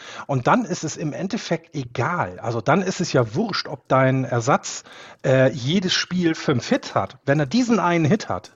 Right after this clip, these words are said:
der dich, äh, äh, der dir einen Grand Slam bringt, dann reicht es völlig aus und du hast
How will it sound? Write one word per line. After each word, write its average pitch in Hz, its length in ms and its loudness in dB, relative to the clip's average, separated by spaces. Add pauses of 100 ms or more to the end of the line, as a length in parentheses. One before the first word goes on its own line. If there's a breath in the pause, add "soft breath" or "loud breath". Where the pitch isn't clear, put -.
(140)
der 135 100 0
dich, 175 320 -4
äh, 143 380 -4
äh, 135 60 -4
der 139 140 -2
dir 139 120 0
einen 135 100 0
Grand 127 240 2
Slam 160 280 4
bringt, 101 260 -4
dann 123 80 0
reicht 185 220 0
es 131 100 -6
völlig 190 320 -2
aus 131 220 -4
und 120 100 -2
du 117 60 0
hast - 220 -4